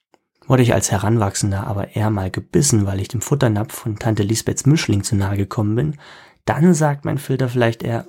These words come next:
"Uh, Hund, Gefahr, Ärger, Schmerz",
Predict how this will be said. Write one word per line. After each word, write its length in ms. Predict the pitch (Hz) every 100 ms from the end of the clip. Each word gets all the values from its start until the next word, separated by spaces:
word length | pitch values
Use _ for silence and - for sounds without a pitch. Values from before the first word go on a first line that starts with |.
| 294
"Uh, 920 | 131 127 139 151 165 175 180 175 165 - _ _ _ _ _
Hund, 720 | - 135 156 170 190 - - -
Gefahr, 800 | 139 - - 120 120 139 170 175 _ _ _ -
Ärger, 680 | 120 117 131 135 160 175 -
Schmerz", 880 | - - 139 127 143 180 - -